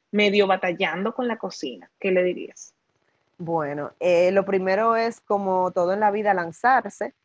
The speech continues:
Speaker 2: Eh, y como
Speaker 1: Ujú.
Speaker 2: yo te dije el otro día también, que, que fue lo que inició esta conversación,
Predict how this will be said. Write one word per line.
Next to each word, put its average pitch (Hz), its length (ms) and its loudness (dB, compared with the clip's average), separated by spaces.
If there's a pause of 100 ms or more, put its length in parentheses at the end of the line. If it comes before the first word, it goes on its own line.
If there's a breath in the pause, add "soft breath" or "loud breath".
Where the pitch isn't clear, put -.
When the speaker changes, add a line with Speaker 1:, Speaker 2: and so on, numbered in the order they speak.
(260)
Speaker 2:
Eh, 165 600 6
y 190 120 -2
como 202 180 0
Speaker 1:
Ujú. 185 80 0
Speaker 2:
yo 190 100 0
te 220 100 -2
dije 240 180 0
el 226 80 0
otro 214 280 0
día 196 320 2
también, 185 360 -4
que, 165 200 -2
que 185 160 0
fue 190 240 4
lo 202 100 4
que 220 80 0
inició 214 340 -2
esta 208 240 -4
conversación, 208 880 -2